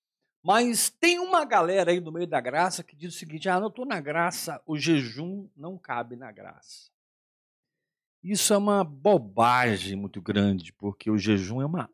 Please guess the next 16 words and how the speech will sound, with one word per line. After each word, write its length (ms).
arma 440
espiritual. 680
Primeiro, 420
Jesus, 1000
nascido 720
de 140
Deus, 760
maduro 840
no 160
Espírito, 640
jejuou 440
quarenta 560
dias 640
e 100
quarenta 460
noites. 680